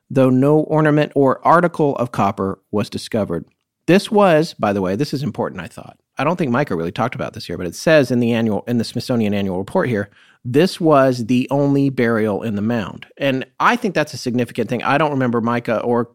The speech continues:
Colavito talking about it in their exchange here with regard to this particular topic. But that goes to the point that these are possibly unusual individuals.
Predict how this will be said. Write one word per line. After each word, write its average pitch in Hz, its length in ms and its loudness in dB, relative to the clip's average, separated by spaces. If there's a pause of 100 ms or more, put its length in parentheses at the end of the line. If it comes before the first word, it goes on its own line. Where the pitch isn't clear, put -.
(100)
Colavito 110 720 -2
talking 117 360 -4
about 101 240 -4
it 98 100 -8
in 110 120 -6
their 104 120 -4
exchange 113 460 -4
here 98 260 -6
with 87 300 -10
regard 98 380 -4
to - 80 -16
this 95 220 -10
particular 98 420 -8
topic. 98 460 -8 (800)
But 143 400 0 (100)
that 185 260 2
goes 185 260 2
to - 100 -4
the 143 100 2
point 135 500 -2
that 117 440 0
these 139 380 0
are 120 600 0 (160)
possibly 131 440 0
unusual 120 720 -2 (180)
individuals. 101 720 -6